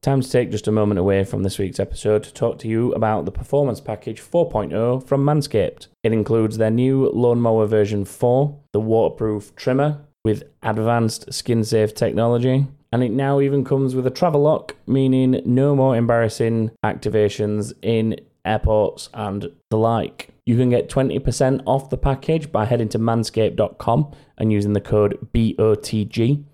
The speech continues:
You will also get free shipping on the whole box. It also includes the nose and ear hair trimmer, known as the Weed Whacker, as well as the Crop Reviver toner and their Crop Preserver deodorant.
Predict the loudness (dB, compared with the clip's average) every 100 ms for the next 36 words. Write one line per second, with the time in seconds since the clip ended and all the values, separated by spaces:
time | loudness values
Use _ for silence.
0 | _ -2 2 2 4 2 2 0 0 -2
1 | -2 -2 -2 0 2 2 2 2 2 0
2 | 0 -6 -16 -18 -18 _ _ 2 4 4
3 | 4 2 2 0 2 2 0 -4 -4 0
4 | 2 4 4 2 2 2 4 2 0 0
5 | 2 4 2 0 -4 -2 2 4 4 2
6 | 2 0 0 0 2 0 0 0 -2 -2
7 | -4 -2 0 2 4 2 0 -4 -2 -2
8 | 0 0 2 2 2 0 0 2 4 4
9 | 2 0 -2 -4 -2 0 0 -2 -2 -4
10 | -2 -6 -6 0 2 2 2 -2 0 2
11 | 2 -2 -4